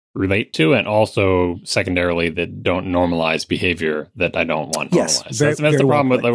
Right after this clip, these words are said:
Speaker 1: where the only reason we're, we care about what our kids are monitoring is that lots of these things, it's not the point of the movie, but it's just sort of like a side effect. And if you watch enough content that, you know, treats this group of people this way or, uh,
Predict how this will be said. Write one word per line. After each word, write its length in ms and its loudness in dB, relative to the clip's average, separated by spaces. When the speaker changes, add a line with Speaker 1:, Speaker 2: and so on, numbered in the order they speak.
Speaker 1:
where 100 2
the 80 2
only 200 2
reason 280 0
we're, 100 0
we 300 2
care 200 -2
about 180 0
what 120 2
our 100 0
kids 200 -6
are 60 -4
monitoring 500 0
is 140 -4
that 160 -6
lots 260 -2
of 260 0
these 180 0
things, 320 2
it's 180 -2
not 160 2
the 60 -10
point 360 0
of 100 -2
the 100 2
movie, 320 2
but 120 2
it's 80 -2
just 360 -8
sort 180 0
of 120 -2
like 280 -2
a 80 -4
side 280 2
effect. 300 -2
And 80 2
if 100 -2
you 80 2
watch 300 2
enough 200 0
content 640 0
that, 300 -2
you 100 0
know, 280 0
treats 340 -2
this 200 2
group 160 2
of 120 -2
people 260 0
this 220 -2
way 260 0
or, 340 0
uh, 300 0